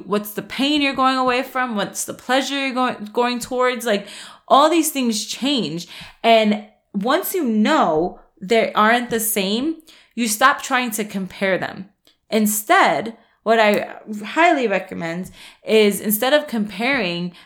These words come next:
"Oh, like, these are," instead of saying, "These are apples to apples and I just need to do the exact same things," what lessons did you learn from the first time that you can, you can apply to the second one, but in a way that is,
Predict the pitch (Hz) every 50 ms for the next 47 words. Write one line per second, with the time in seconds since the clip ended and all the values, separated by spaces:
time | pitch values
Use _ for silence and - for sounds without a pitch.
0 | _ _ _ - 202 196 196 190 185 180 175 165 - - - - _ _ _ _
1 | - 214 202 208 233 226 226 208 208 - - 208 202 196 190 185 175 180 175 -
2 | - _ _ _ _ _ _ _ _ _ _ - - - 233 214 214 240 226 220
3 | 214 - 220 208 190 185 208 208 208 214 190 180 - - 190 190 - 190 180 -
4 | - - 180 180 180 180 175 185 180 160 170 170 170 175 170 190 180 170 170 160
5 | 175 190 180 170 165 160 156 170 175 175 - - - 196 170 175 170 - 302 311
6 | 262 220 - - - - - - _ - 220 269 294 - 220 220 240 247 240 -
7 | 233 214 208 214 202 - 185 190 190 185 185 185 180 180 180 175 185 180 175 170
8 | 165 - 185 190 185 180 - - - 170 175 160 170 180 - - - - _ _
9 | 226 220 214 - - 233 226 214 - 208 214 208 - - _ _ _ _ _ _
10 | _ _ - - - 208 226 208 208 - 196 208 202 190 - 170 - - - 208
11 | 202 214 247 269 226 185 170 160 165 180 - - - - - _ _ - - 220
12 | 202 190 185 - - - 220 214 214 214 208 - - - 165 165 165 160 170 -
13 | - - - _ - 175 202 214 - 196 220 214 202 196 190 208 214 220 220 220
14 | 214 190 185 190 196 - - - 180 190 180 180 175 175 180 175 175 -